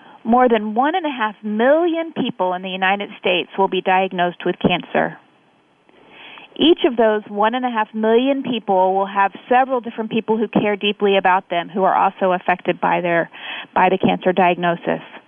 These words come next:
Cancer doesn't just affect the person who is diagnosed, but their friends and families as well. In-person support groups are available across the country,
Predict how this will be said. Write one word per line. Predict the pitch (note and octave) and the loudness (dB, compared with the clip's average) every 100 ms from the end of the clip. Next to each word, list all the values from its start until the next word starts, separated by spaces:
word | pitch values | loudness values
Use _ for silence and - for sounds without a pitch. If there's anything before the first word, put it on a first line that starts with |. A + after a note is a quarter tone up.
| _ - - - - | _ -20 -18 -18 -4
Cancer | - B3+ C4 B3 | 2 2 2 2
doesn't | A#3+ A#3 A3 | 0 -2 -6
just | A3 | -4
affect | A3 - G#3+ | -2 0 0
the | G#3+ | -2
person | - G#3+ - G3+ | -2 -2 0 -2
who | G3+ | 2
is | F#3+ F#3+ | 0 2
diagnosed, | F#3+ G3 F#3 D#3 D#3+ - - - | 2 2 0 -2 -2 -10 -20 -6
but | G#3 G3 | -4 0
their | F#3+ - | -2 -2
friends | G#3 G#3 G#3 | -4 -2 -4
and | G3 | -8
families | - F#3 E3+ E3 E3+ - | -2 -2 -2 -4 -8 -4
as | F3+ - | -6 0
well. | F3+ D#3 E3 - _ _ _ _ _ _ _ _ _ _ _ _ - - - - | 2 2 0 -8 _ _ _ _ _ _ _ _ _ _ _ _ -20 -20 -20 -4
In-person | - E4+ G4 A#3+ A3+ G3 | 0 0 2 -2 -2 -4
support | F#3+ - F#3 - | -4 0 0 2
groups | F#3+ F#3 - | 2 2 0
are | - G3+ | 2 2
available | G3+ A3 G#3+ G#3 | 4 2 2 0
across | G3 - G3+ A3+ - | -2 0 0 0 0
the | C4+ | -2
country, | C4+ F3+ - E3+ D#3 - | 0 -2 -2 -2 0 -2